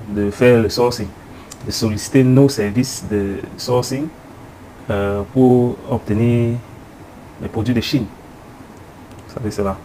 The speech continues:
Donc aujourd'hui, euh, vérifiez déjà, euh, mon profil. Euh, vous allez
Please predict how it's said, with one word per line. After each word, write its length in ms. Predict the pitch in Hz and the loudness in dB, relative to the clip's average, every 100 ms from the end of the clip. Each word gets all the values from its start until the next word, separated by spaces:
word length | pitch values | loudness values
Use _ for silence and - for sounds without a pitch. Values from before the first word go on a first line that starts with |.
| - - - - - - - - | -18 -20 -20 -20 -20 -20 -18 0
Donc 200 | 113 120 | 2 4
aujourd'hui, 420 | 117 117 170 156 | 2 4 4 6
euh, 300 | 120 120 117 110 | 6 8 8 6
vérifiez 340 | 120 113 143 | 4 4 4
déjà, 300 | 123 110 120 | 4 6 4
euh, 240 | 113 101 101 | 4 0 -2
mon 140 | 101 | -2
profil. 380 | 98 110 175 254 - - - - - - - - - - - - - - - - - - | -2 0 2 0 -4 -18 -20 -20 -20 -20 -20 -20 -20 -20 -20 -20 -20 -20 -20 -20 -16 -4
Euh, 260 | 107 107 107 | 0 0 0
vous 120 | 120 | 2
allez 320 | 113 113 113 | 4 6 4